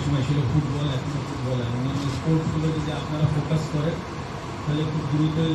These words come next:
এটাও ল্যান্ডে আসবে, স্পন্সরশিপ বাড়বে, এগুলো খুবই সহজ। আহ, আর আপনি যেটা কথা বললেন যে, আহ,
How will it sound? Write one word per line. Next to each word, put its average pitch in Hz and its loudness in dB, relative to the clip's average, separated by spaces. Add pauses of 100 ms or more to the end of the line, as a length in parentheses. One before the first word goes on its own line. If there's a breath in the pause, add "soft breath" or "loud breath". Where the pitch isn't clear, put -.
(300)
এটাও 147 -2
ল্যান্ডে 131 2 (180)
আসবে, 123 2 (120)
স্পন্সরশিপ 135 -2
বাড়বে, 123 0
এগুলো 147 -2 (100)
খুবই 156 0
সহজ। 117 0 (960)
আহ, 127 2 (440)
আর 131 4 (220)
আপনি 156 -2
যেটা 160 0 (100)
কথা 147 4 (100)
বললেন 160 4 (120)
যে, 160 2
আহ, 156 2